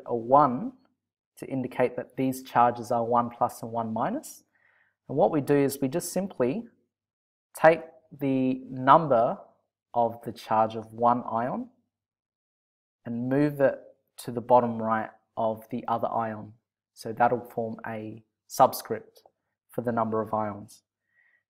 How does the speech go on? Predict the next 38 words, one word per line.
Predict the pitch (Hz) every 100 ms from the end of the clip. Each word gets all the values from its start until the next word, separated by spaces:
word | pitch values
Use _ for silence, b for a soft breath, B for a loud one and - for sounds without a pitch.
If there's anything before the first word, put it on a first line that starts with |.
| _ _ -
For | 131
the | 120
C | - 156
L | 143 131
one | 135 139
minus, | 143 190 226 -
we're | 135
gonna | 123
take | 117 - 135
that | 123 -
one | 131 151 151 - -
and | 127
we're |
gonna | 123 120
move | 120 123 120
it | 123 -
down | 123 117
to | 117 -
the | 120
bottom | 120 117 113
right | 139 - -
of | 123 110 -
N | 117
A, | 127 247 - _ _ _ _ _ -
and | 117
that | 117
will | 120
tell | 113 120 113
us | 110 -
the | 123
number | 117 117 113 113
of | 110 -
sodium | - 147 156 123 117
ions | 113 107 107 - _
that | - -
would | 110
be | 110
present. | - 113 - -